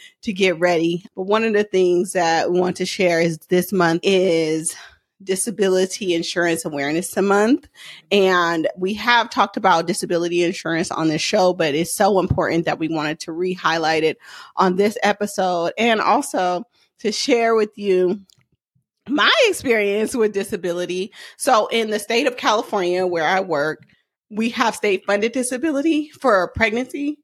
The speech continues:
or maternity. And it usually is standard four weeks before you deliver. So four weeks before your due date, and then six weeks after you deliver,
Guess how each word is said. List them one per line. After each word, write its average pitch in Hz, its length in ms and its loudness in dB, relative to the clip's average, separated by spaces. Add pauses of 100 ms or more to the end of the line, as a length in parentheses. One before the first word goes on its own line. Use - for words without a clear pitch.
(120)
or 190 140 2
maternity. 240 640 -4 (500)
And 196 600 2
it 196 320 0
usually 214 680 0
is 180 360 -2
standard 196 640 0 (640)
four 208 180 4
weeks 226 260 -4
before 208 300 0
you 185 160 2
deliver. 175 540 0
So 175 280 0
four 214 240 0
weeks 220 200 -4
before 233 260 0
your 202 160 2
due 175 200 -2
date, 151 300 0 (280)
and 208 200 2
then 196 480 0 (200)
six - 440 -2
weeks 208 420 -2 (380)
after 180 300 0
you 226 160 2
deliver, 185 600 0